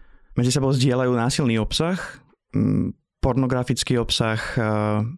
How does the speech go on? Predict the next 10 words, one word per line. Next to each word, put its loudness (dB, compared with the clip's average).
obsah, 0
ktorý 0
by 0
človek 0
možno 2
ani 4
nečakal, 0
že 0
sa 0
dá 2